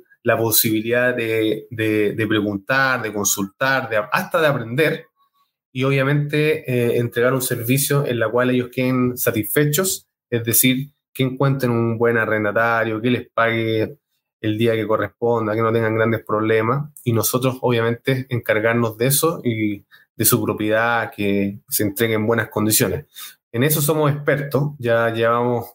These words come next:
como lo mencionamos, em, en mi caso yo ya llevo siete años, voy a cumplir,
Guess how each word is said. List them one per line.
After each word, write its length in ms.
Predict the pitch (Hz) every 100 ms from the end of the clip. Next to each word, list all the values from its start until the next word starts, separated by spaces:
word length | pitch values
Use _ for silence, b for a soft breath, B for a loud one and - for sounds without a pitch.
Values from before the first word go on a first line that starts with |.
| _
como 240 | 117 110
lo 80 | 107
mencionamos, 800 | 107 104 113 113 120 127 131 - -
em, 640 | 107 107 104 101 101 101 95 - B B B B B B _
en 140 | 110
mi 100 | 107
caso 280 | 117 123 -
yo 120 | 120
ya 140 | 120 120
llevo 760 | 120 120 120 117 117 113 110 -
siete 340 | - 131 123
años, 320 | 143 131 117
voy 120 | 113
a 60 | 117
cumplir, 500 | 117 117 123 135 139